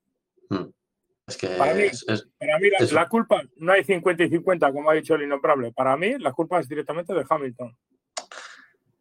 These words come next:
Speaker 1: Pero es-, esto es lo de si-, esto es lo de siempre. Esto es como lo del otro día de lo de Norris. Sí, es culpa de, obviamente, del que no te deja espacio, pero es que el problema es que es legal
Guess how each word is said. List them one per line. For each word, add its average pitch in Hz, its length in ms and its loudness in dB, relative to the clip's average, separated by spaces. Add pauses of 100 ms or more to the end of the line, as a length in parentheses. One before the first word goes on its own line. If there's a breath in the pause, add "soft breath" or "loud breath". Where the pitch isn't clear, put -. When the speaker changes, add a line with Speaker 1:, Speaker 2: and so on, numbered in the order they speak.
(440)
Speaker 1:
Pero 135 140 6
es-, 110 140 6
esto 123 180 4
es 135 40 6
lo 139 100 8
de - 80 4
si-, - 160 2
esto 123 200 2
es - 40 8
lo 113 60 8
de 101 80 6
siempre. 120 240 4
Esto 110 160 0
es - 60 2
como 123 180 4
lo 117 100 6
del 113 140 4
otro 113 240 2
día 113 240 4
de 117 100 2
lo 98 160 2
de 95 140 -6
Norris. 104 500 -2 (540)
Sí, 123 340 4
es 117 200 -2
culpa 113 360 2
de, 117 160 2
obviamente, 107 480 -2
del 104 220 -2
que 95 140 -6
no 107 100 0
te 101 140 -4
deja 90 240 -4
espacio, 107 520 0
pero 95 140 -2
es 101 60 -6
que - 80 -2
el 107 80 0
problema 104 320 0
es 113 80 -4
que 117 60 -2
es 107 100 -2
legal 90 320 0